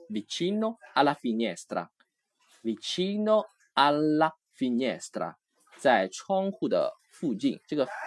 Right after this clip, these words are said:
vicino，这个是一个比较模糊的一个方位。就表示附近。然后它是vicino a，如果是表示附近的话，它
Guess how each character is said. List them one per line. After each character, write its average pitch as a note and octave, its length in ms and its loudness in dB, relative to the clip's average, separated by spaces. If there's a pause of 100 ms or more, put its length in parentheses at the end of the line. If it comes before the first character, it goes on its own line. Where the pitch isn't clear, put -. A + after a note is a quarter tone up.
(420)
vicino， C#3 560 0
这 B2+ 120 -6
个 G#2 120 0
是 - 100 -12
一 A2+ 60 -2
个 G#2+ 100 -2
比 - 120 -18
较 A#2 120 4
模 G2+ 300 0
糊 - 120 -8
的 G2+ 80 -2
一 F2 40 -4
个 F2 100 -12
方 F#2 240 -4
位。 F#2 160 -6 (240)
就 G#2+ 100 -6
表 F2+ 200 -4
示 - 120 -14
附 G#2+ 140 -10
近。 A#2+ 260 -4 (400)
然 G#2 80 -2
后 D3 160 0
它 D#3+ 300 -4
是 B2+ 520 -4 (140)
vicino F#3+ 1000 -4
a， G#2+ 220 0 (260)
如 C#3 80 -4
果 D3+ 60 0
是 - 100 -14
表 A#2+ 120 2
示 - 80 -4
附 E3 80 -2
近 D3 140 0
的 A#2+ 60 -4
话， A2 180 0
它 C3 180 -6